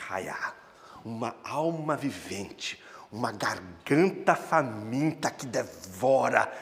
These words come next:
sentido e significado pra vida. Ele não tá dizendo assim: "Olha, você passou a ter." Ele tá dizendo: "Você passou a ser." É diferente ser e ter, não? Por exemplo, se você não sabe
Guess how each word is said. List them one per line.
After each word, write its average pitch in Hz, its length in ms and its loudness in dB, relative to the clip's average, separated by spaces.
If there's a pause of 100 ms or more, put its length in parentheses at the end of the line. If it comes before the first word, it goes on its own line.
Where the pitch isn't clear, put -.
(100)
sentido 135 640 0
e - 20 0
significado 117 800 0
pra 95 200 0
vida. 90 460 -10 (320)
Ele 214 80 0
não 240 60 0
tá 233 100 4
dizendo 170 300 0
assim: 127 280 -4
"Olha, 90 260 -2 (340)
você - 180 -4
passou 147 400 0
a 139 60 4
ter." 120 580 -6 (2250)
Ele - 80 -8
tá 143 80 6
dizendo: 120 200 2
"Você 117 180 -2
passou 127 300 -2
a 123 40 -4
ser." - 720 -4 (1300)
É 90 80 -6
diferente 151 400 -4
ser 101 120 -4
e 90 60 -8
ter, 87 160 -8
não? 92 180 -10 (840)
Por 110 80 -8
exemplo, 95 220 -6
se 113 100 -10
você 113 220 -4
não 123 140 -4
sabe 139 420 0